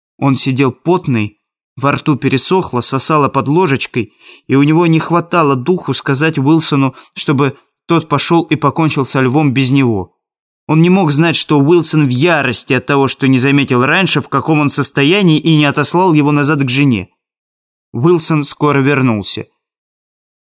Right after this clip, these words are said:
«Я захватил ваш штуцер», сказал он, «вот, возьмите.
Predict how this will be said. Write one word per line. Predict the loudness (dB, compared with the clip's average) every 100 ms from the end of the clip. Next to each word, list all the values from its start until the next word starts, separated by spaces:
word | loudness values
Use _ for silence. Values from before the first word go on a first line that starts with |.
| _
«Я | -2 0 2 0 0
захватил | -2 0 -2 0 0 2 0
ваш | -2 -2 0 0
штуцер», | -2 0 0 2 0 -2 -2
сказал | -2 -2 0 0 0
он, | 0
«вот, | 0 0
возьмите. | -2 0 2 0 -2 -8